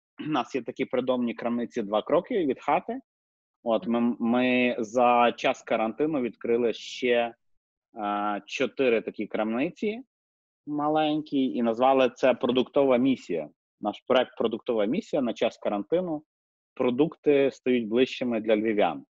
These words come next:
От, і ми відкрили такі магазини в себе в фест-отелі, якраз, які ми відкрили, змушені були закрити, то тепер там в,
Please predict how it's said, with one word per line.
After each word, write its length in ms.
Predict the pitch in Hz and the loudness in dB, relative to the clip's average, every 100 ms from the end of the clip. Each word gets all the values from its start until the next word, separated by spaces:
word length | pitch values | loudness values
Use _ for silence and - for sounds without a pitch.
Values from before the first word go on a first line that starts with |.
| _ _ _ _ _ _ - | _ _ _ _ _ _ -10
От, 200 | 87 82 | -8 -6
і 120 | 95 | -2
ми 120 | 107 117 | 2 2
відкрили 500 | 113 - 127 123 104 | 2 2 4 6 4
такі 260 | 113 - | 0 0
магазини 840 | 113 110 117 113 123 113 110 107 101 | 2 2 0 0 0 2 2 0 0
в 80 | |
себе 320 | - 120 110 104 | 0 0 2 0
в 80 | - | 2
фест-отелі, 640 | 127 - 113 117 120 160 | 0 0 -2 2 2 2
якраз, 360 | 180 - 180 175 | -2 -4 -8 -8
які 220 | - - | -10 -6
ми 120 | 226 156 | -4 -4
відкрили, 420 | 147 156 147 139 | -6 -2 0 0
змушені 360 | 151 143 147 131 | -2 -8 -8 -4
були 200 | 131 123 | -4 -4
закрити, 420 | 123 151 165 180 | -2 -2 -2 -4
то 120 | 143 | -12
тепер 260 | - 127 127 | -4 -4 0
там 140 | 127 | -2
в, 320 | 127 - 123 | -4 -4 -4